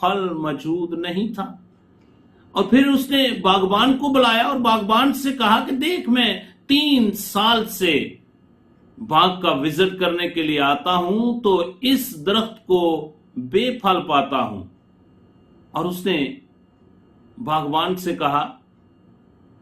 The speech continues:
कि इसका जब benefit नहीं है, इसका कोई फायदा नहीं है, तो फिर ये जमीन को क्यों रोके रहे, इसको काट डाल। और मेरे अजीजों, बागबान की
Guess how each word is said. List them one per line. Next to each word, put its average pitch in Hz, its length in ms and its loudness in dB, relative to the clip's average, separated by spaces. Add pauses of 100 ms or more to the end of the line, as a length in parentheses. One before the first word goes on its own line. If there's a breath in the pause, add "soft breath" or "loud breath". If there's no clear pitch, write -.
(300)
कि 247 80 -2
इसका 262 600 -2 (160)
जब 196 280 -2
benefit 269 540 2
नहीं 262 260 4
है, 185 220 -2
इसका 214 280 -2
कोई 269 200 -2
फायदा 202 480 0
नहीं 277 260 4
है, 196 280 0
तो 240 140 -4
फिर 233 340 2
ये 196 240 0
जमीन 247 480 2
को 262 260 -2
क्यों 294 280 0
रोके 294 300 -2
रहे, 247 440 2 (1000)
इसको 143 240 -6
काट 120 300 -2
डाल। 143 420 -2 (1600)
और 131 80 -2
मेरे 139 180 0
अजीजों, 143 360 -6 (960)
बागबान 175 600 0
की 180 560 -6